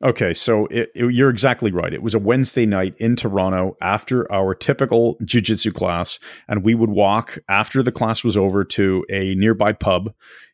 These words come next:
and sit down, have a beer or a glass of wine or whatever we were drinking.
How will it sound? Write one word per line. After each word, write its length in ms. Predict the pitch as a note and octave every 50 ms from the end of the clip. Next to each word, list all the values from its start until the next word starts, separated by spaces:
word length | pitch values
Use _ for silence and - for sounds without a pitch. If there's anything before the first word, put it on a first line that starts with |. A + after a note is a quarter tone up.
| _ _
and 540 | - A2 G#2 G2+ G2 F#2+ F#2+ G2 F#2+ F#2 F2+
sit 200 | - - A#2+ -
down, 220 | - G#2+ G2 G2 F#2+
have 160 | F#2 G2+ F2+
a 60 | G2
beer 300 | F2 E2+ G#2 F#2+ G2 G2+
or 80 | G2 F#2+
a 60 | F2
glass 320 | D#2+ F2+ F2 F2+ - - -
of 80 | G2
wine 280 | F2 F2+ F2+ F#2 F#2 F#2
or 60 | F2
whatever 320 | E2+ F2+ F2+ F2+ F2+ F#2+
we 100 | F#2+ F#2+ F#2
were 60 | F#2+
drinking. 400 | F2 F2+ F#2 F2+ - F#2 F2+